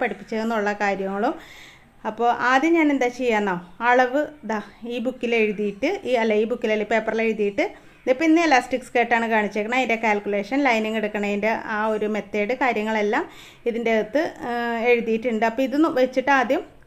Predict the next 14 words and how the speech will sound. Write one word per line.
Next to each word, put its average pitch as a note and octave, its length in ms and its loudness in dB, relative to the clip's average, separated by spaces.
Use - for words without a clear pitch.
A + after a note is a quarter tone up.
ക്ലാസ് D#4 320 4
എടുക്കും. G3+ 280 -4
അതിന് C#4 240 2
ശേഷമാണ് A3+ 500 0
ഞാൻ C4+ 100 2
ഓരോന്നും, A3+ 440 0
ഏഹ്, A#3 340 -2
അളവെടുത്തിട്ട് F4 540 4
ചെയ്യണമെങ്കിൽ D#4+ 640 4
ഞാൻ D#4+ 100 6
ബൊമ്മക്കാണെങ്കിലും C4 800 2
അളവെടുത്തിട്ട് C4+ 600 2
അതെങ്ങനെ B3 380 2
അളവെടുക്കണേന്ന് A#3+ 640 2